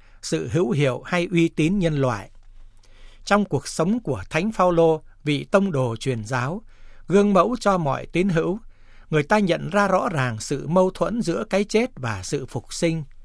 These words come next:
Và điểm mâu thuẫn đó trong giáo lý Kitô không tán đồng chủ trương hiếu thắng và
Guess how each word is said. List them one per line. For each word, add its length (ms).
Và 160
điểm 300
mâu 200
thuẫn 280
đó 280
trong 240
giáo 220
lý 180
Kitô 580
không 280
tán 280
đồng 240
chủ 260
trương 300
hiếu 280
thắng 280
và 240